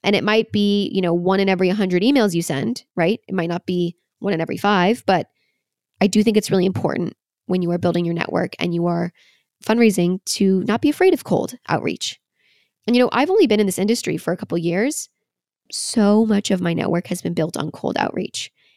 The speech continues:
And then the thing is, once you get one person to vouch for you, so as an example, like, let's say, and this has definitely happened to me, I reached out to some top tier G P at a fund and said, "Hey, I'm working on this,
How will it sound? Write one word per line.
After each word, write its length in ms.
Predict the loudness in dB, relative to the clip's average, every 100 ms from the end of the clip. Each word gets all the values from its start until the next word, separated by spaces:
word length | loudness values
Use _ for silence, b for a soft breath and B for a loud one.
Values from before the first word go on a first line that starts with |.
| _
And 100 | -2
then 80 | 2
the 100 | 2
thing 220 | 2 0
is, 160 | 2 0
once 280 | 0 2 2
you 80 | 4
get 180 | 4
one 260 | 2 0 2
person 520 | 0 0 0 0 0
to 100 | -2
vouch 360 | -2 0 0 -2
for 120 | 0
you, 320 | 2 4 2 0 b b b b b 0
so 200 | 2 2
as 140 | 2
an 60 | 0
example, 380 | 0 0 0 -2
like, 200 | -2 0
let's 240 | -2 0
say, 340 | 0 2 0 -4 _ -4
and 100 | -2
this 120 | 0
has 100 | -2
definitely 300 | -4 -2 -2
happened 260 | -4 -4 -6
to 60 | -4
me, 180 | -6 -8 B B B
I 60 |
reached 280 | 0 0 2
out 120 | 0
to 60 | 0
some 220 | -2 -4
top 380 | -2 -2 -2 -2
tier 340 | 0 2 2
G 240 | 0 0 -2
P 300 | -2 0 2
at 80 | 0
a 40 |
fund 400 | 0 0 0 -4 b b b b b
and 260 | -4 -2 -2
said, 460 | 0 2 0 -4 _ _ _ -6
"Hey, 380 | 0 2 2 2
I'm 120 | 0
working 260 | 0 -2 -2
on 120 | 0
this, 400 | 2 2 0